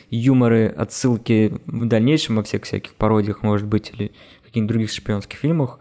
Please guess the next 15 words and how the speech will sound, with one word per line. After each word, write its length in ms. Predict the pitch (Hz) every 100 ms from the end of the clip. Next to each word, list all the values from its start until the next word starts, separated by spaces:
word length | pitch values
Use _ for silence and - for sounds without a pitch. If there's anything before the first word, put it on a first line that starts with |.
| - - -
это 180 | 104 110
очень 280 | 117 -
важный 240 | 110 101 101
фактор, 320 | - 131 -
который 220 | - 107
нужно 220 | 110 104 95
понимать. 440 | 98 101 - - _
Идем 260 | 135 208
дальше. 400 | 190 151 139 147 -
А, 300 | 123 127 120
дальше 340 | 120 170 170
выходит 300 | 147 143 147
фильм 180 | 151 143
"Шаровая 400 | 127 127 123 123
молния". 680 | 131 196 220 214 208 196 165